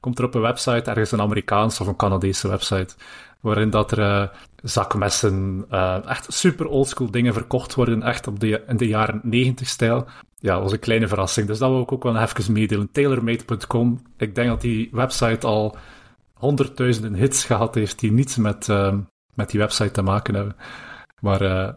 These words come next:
ja, het was een leuk, ehm, leuk fediverke. Ehm, maar dus Sunday Red ook niet te vinden op de echte taylormade golf punt com website. Dan moet je echt gewoon naar, eh, sunday red punt com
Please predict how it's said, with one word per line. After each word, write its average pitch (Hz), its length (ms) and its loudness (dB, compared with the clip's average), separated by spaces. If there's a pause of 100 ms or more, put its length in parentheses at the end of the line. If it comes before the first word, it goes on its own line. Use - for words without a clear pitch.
ja, 95 160 4
het 95 100 -8
was 113 120 0
een 117 100 4
leuk, 117 240 0
ehm, 104 320 2 (240)
leuk 127 200 4
fediverke. 104 640 0 (160)
Ehm, - 320 -8 (540)
maar 127 120 0
dus 131 180 0
Sunday 151 260 2
Red 151 220 0
ook 147 120 -8
niet 160 140 0
te 135 80 2
vinden 139 240 2
op 139 160 0
de 123 80 0
echte 135 400 -2
taylormade 120 600 2
golf 123 320 2
punt 135 220 2
com 131 200 2
website. 117 460 -2 (680)
Dan 117 160 2
moet 104 160 0
je 117 80 -2
echt 101 180 -2
gewoon 101 200 2
naar, 95 160 2
eh, 92 100 2
sunday 101 380 2
red 95 240 0
punt 98 200 0
com 98 280 0